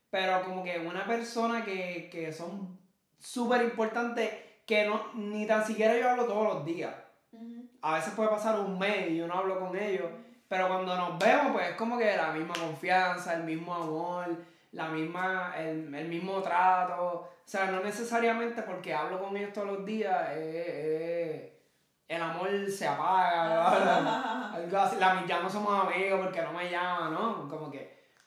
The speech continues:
Speaker 1: pasan meses, a veces no hablamos, pero cuando me llama, es más, a veces me llaman, "Mira, necesito un favor, loco, ¿qué necesitas?".
Speaker 2: Ajá.
Speaker 1: Y, pues, dale, ya,
Speaker 2: Sí,
Speaker 1: se
Speaker 2: como
Speaker 1: lo
Speaker 2: que para que tú necesitas, pues, yo voy a estar.
Speaker 1: Literal.
Speaker 2: Porque quiero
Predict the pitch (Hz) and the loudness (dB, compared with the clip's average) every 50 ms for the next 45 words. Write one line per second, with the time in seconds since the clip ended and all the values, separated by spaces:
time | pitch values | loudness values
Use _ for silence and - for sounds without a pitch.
0 | _ _ _ _ _ _ _ - 156 165 - 208 202 196 196 190 214 240 240 - | _ _ _ _ _ _ _ -4 -2 0 0 0 0 -2 0 0 0 2 2 2
1 | 233 160 - 170 180 185 190 196 196 202 233 269 285 277 233 202 185 180 175 180 | 2 2 2 0 -2 -4 -4 -2 0 2 4 4 4 4 2 2 0 -2 -2 -4
2 | 170 160 160 160 160 196 226 262 269 262 247 220 - - - - - - - 220 | -6 -6 -4 -2 0 0 2 2 2 2 0 0 -4 -8 -12 -18 -10 0 4 6
3 | 226 220 226 269 277 285 277 226 220 214 240 240 247 254 262 269 285 285 277 - | 6 8 8 8 8 10 10 8 6 6 4 4 4 6 8 8 8 8 8 6
4 | 247 226 226 254 277 277 254 240 226 226 220 233 233 233 - 262 240 233 240 254 | 6 4 4 2 2 2 2 0 0 -2 -2 -2 -2 0 2 4 6 6 6 6
5 | 262 262 269 262 262 262 240 214 - - - - - - - _ _ - 208 214 | 4 4 6 4 4 4 4 2 0 -2 -4 -8 -14 -20 -20 _ _ 0 2 4
6 | 233 247 240 220 220 202 180 160 151 139 139 - - - _ _ _ _ _ _ | 4 4 4 2 2 0 -4 -4 -6 -8 -10 -12 -16 -20 _ _ _ _ _ _
7 | _ _ _ - 160 175 185 185 185 180 170 165 156 151 - - - - - 147 | _ _ _ -8 -4 0 0 0 2 2 0 -2 -2 -4 -8 -14 -16 -12 -10 -6
8 | 147 160 185 208 214 196 165 156 151 165 196 247 320 - - - - - - - | 0 4 6 6 6 6 4 4 4 6 6 6 6 4 2 -2 -6 -12 -14 -10
9 | - - 285 269 262 269 262 247 240 240 233 247 226 233 254 285 320 - 403 415 | -6 -4 0 0 2 2 2 2 0 0 -2 -4 -6 -6 -8 -8 -8 -8 -8 -6
10 | 415 381 - - 285 269 214 247 220 220 220 220 226 220 - - 208 - 170 - | -6 -6 -4 -4 -6 -4 -4 -4 -4 -4 -4 -6 -6 -8 -8 -8 -8 -8 -8 -8
11 | - - 160 160 165 165 - 170 160 - 165 196 - 277 269 | -10 -6 -4 -2 -2 0 2 2 4 4 4 4 4 4 4